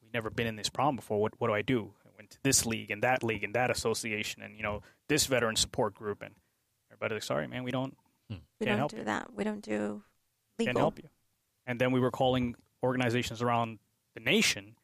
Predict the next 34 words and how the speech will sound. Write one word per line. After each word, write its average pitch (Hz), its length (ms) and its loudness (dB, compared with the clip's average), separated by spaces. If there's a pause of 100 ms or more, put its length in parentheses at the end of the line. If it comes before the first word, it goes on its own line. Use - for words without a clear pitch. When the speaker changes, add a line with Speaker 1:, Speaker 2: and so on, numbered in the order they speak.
(220)
Speaker 1:
to 120 60 -2
see 135 160 4
who 131 120 4
can 120 140 -2
help. 151 340 2
Everybody 135 320 2
says, 202 120 0
"Oh, 220 60 4
we're 214 140 2
here 220 120 6
to 202 60 6
help 202 160 4
veterans." 208 420 2 (420)
Like, 117 160 -2
"All 143 60 6
right," 127 100 4
I 131 40 2
called 127 280 2
a 127 120 4
person. 143 400 0
"Oh, 151 40 0
absolutely, 190 500 4
we 170 80 2
can 160 100 4
help 196 160 2
you, - 20 -20
but - 160 -14
you 139 60 2
need 147 80 6
to 147 60 4
be 147 100 4
here 156 100 4
in 143 60 2
Florida." - 360 0